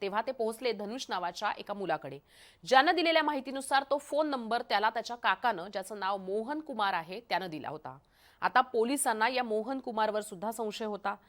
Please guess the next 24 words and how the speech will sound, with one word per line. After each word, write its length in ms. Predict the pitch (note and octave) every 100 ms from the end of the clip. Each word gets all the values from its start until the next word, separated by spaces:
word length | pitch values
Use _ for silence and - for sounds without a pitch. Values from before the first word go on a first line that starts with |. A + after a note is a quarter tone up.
| - - -
तेव्हा 160 | B3
पोलिसांच्या 600 | C#4 C4 C4 E4 C#4 C4+
हाती 280 | C4 G3+ B3
माहिती 380 | A3 G#3 A3+ C4+
लागली 240 | G3+ G3
की 120 | G#3 A3+
हा 140 | A3
मोहन 400 | G3+ G#3 A3 C#4+
कुमार 320 | B3+ G3 F#3+
सध्या 360 | G#3+ G#3 F#3 G3+
बंटवाल 500 | F3 G3 G3+ B3 B3+
इथल्या 340 | - G3 F#3+ G#3+ - - -
सुमित्रा 480 | - C#4 D#4 D#4 D#4 D#4
शेखर 440 | - G3+ - A#3
पुजारी 440 | A3+ A#3 A#3 D#3 - _
या 160 | E3+ G#3+
महिलेशी 480 | G#3 F3+ F#3+ - C4
फोनवर 500 | C4 D4 B3+ F3+ G3 - - _
सतत 340 | - A#3 A3 B3+
बोलतोय 400 | B3+ B3 B3+ B3+ -
आणि 360 | G3+ A3 A#3 A#3+ - _
बराच 320 | G3 A3 A3
वेळ 120 | F#3 D#3+
बोलतोय. 380 | D#3+ C#3 D3+